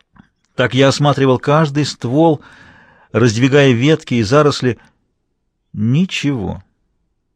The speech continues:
За десять минут я обшарил лишь несколько квадратных метров. Еловые ветки начинались совсем низко. Если и была какая-нибудь надпись на коре, то не выше одного метра от земли. Согнувшись пополам, почти опустившись на колени, я продолжал искать,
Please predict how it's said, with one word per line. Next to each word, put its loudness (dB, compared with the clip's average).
За -2
десять -4
минут -2
я 2
обшарил -2
лишь -8
несколько -6
квадратных -2
метров. -2
Еловые 2
ветки 0
начинались -2
совсем 0
низко. -2
Если -2
и 2
была 4
какая-нибудь 0
надпись 0
на 0
коре, 2
то -2
не 4
выше 0
одного 2
метра 0
от -4
земли. -4
Согнувшись -4
пополам, -4
почти -4
опустившись -6
на -4
колени, -2
я 2
продолжал 0
искать, -2